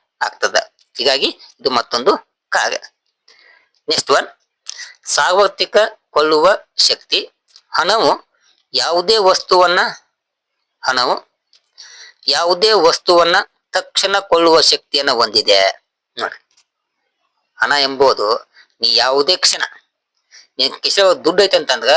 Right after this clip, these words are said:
within second ಒಳಗ್ ನೀವ್ ಏನ್ ಮಾಡ್ಬೋದು, ದುಡ್ಡನ್ನ ಖರೀದಿ ಮಾಡುವಂತ ಸಾಮರ್ಥ್ಯವನ್ನ ಈ ಹಣಕಾಸು ಹೊಂದಿದೆ. ಅಂದರೆ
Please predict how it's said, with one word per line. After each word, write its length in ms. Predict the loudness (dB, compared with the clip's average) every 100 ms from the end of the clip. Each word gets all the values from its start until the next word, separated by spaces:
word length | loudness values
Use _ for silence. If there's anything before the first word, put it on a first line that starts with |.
| 2 -4
within 300 | -6 -4 -2
second 340 | -4 -2 2
ಒಳಗ್ 120 | 2
ನೀವ್ 180 | 2 -2
ಏನ್ 100 | 0
ಮಾಡ್ಬೋದು, 500 | 0 0 -2 -4 -2
ದುಡ್ಡನ್ನ 300 | 0 0 0
ಖರೀದಿ 320 | 0 0 0 0
ಮಾಡುವಂತ 320 | 0 0 0
ಸಾಮರ್ಥ್ಯವನ್ನ 640 | -2 -2 -2 -2 -2 0 -2 -4 -6
ಈ 60 |
ಹಣಕಾಸು 560 | -4 -4 -2 -4 -2 -6
ಹೊಂದಿದೆ. 800 | -6 _ -6 -4 -4 -4 -4 -6 _ _
ಅಂದರೆ 500 | -8 -4 -2 -2 -4